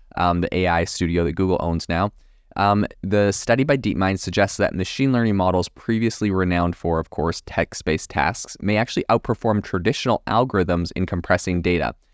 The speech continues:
um, and in some cases, significantly so. So the study published on A R X I V, this is kind of like,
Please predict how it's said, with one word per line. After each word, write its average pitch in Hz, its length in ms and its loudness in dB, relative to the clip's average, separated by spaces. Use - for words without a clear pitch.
um, 101 180 2
and 104 140 2
in 98 100 2
some 156 320 -4
cases, 95 500 -2
significantly 92 1080 -4
so. 50 380 -4
So 107 220 2
the 107 80 -6
study 131 240 4
published 117 500 2
on 101 380 2
A 101 180 0
R 95 400 4
X - 220 -2
I 85 160 2
V, 107 320 2
this - 160 -6
is 143 80 -8
kind 180 180 -2
of 131 140 0
like, 87 320 2